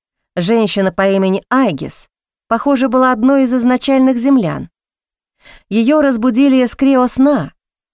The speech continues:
как часть одного из экстренных протоколов, так же, как и доктора Ларсена. Но Айгис погрузили в сон еще в детстве,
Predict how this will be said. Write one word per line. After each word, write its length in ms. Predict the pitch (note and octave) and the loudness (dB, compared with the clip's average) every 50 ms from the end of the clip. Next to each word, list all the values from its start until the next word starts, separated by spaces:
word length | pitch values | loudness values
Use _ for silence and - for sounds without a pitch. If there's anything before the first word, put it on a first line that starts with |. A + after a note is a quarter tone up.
| _ _ | _ _
как 220 | - A#3 A3+ - | -6 -6 -4 -4
часть 300 | - C4+ C4+ C4 - - - | -2 0 0 0 -2 -2 -4
одного 420 | A3+ A3 G3+ A#3 A#3 A3+ C4 C4 | -4 -2 -2 -2 0 0 0 0
из 160 | B3 A3 G#3 | 0 0 0
экстренных 520 | C4 C4 C4 - - B3+ B3 B3 B3 B3 - | -2 -4 -4 -4 -4 -2 0 0 0 -2 -2
протоколов, 720 | C4+ C4 B3+ C#4+ C#4 C#4 - A3 E3+ C#3+ C3 D3+ - _ _ _ _ _ _ _ _ _ _ _ _ _ | -4 -4 -2 -2 -4 -4 -4 -6 -6 -6 -6 -10 -14 _ _ _ _ _ _ _ _ _ _ _ _ _
так 240 | - C#4+ D#4+ E4+ C4+ | -2 0 0 2 2
же, 140 | C4 C4+ D4 | 0 -2 -2
как 260 | - - C#4+ C#4 - | 0 0 -2 0 0
и 60 | C#4+ | 0
доктора 440 | A#3+ A3+ C#4 C#4 - - D4 C4+ C#4+ | 0 0 0 -2 -2 -2 -2 0 2
Ларсена. 600 | D4 C#4 A3 D#3 C#3+ - - - D3+ C#3 C#3+ - _ _ _ _ _ _ _ _ _ _ _ _ _ _ _ _ _ _ _ _ _ _ - | 2 2 0 -2 -2 -6 -8 -10 -10 -10 -12 -14 _ _ _ _ _ _ _ _ _ _ _ _ _ _ _ _ _ _ _ _ _ _ -2
Но 220 | G#3+ A#3 A#3+ - - | 0 0 0 0 0
Айгис 460 | B3+ C#4+ D4+ C#4+ F#3+ D#3+ E3 - - | 0 0 2 0 0 -2 -4 -6 -6
погрузили 580 | - G#3 F#3+ G#3+ A3+ A3+ G3+ A#3+ C4+ B3 B3 A#3 | -6 -6 -4 -2 -2 0 0 0 0 0 0 -2
в 40 | - | -4
сон 240 | - B3+ C4 B3+ A#3+ | -2 -2 0 0 0
еще 340 | A3+ A#3 G#3+ - - C4 | 0 -2 -2 -2 -2 -2
в 80 | A#3 A#3+ | -2 -2
детстве, 600 | G#3 A#3+ D4 A#3+ F3 - - - D3 D3 C#3 C#3+ | -2 0 0 -2 -2 -4 -10 -12 -12 -12 -12 -12